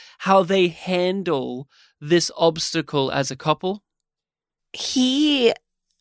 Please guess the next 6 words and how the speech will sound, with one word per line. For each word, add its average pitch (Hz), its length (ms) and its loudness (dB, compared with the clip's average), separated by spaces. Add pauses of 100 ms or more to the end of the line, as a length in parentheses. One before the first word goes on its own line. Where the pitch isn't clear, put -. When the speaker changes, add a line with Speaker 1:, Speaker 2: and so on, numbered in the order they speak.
Speaker 2:
has 233 500 0
complete 254 640 -2
trust - 540 0
in 156 140 -2
her 151 320 -2
now, 147 460 -4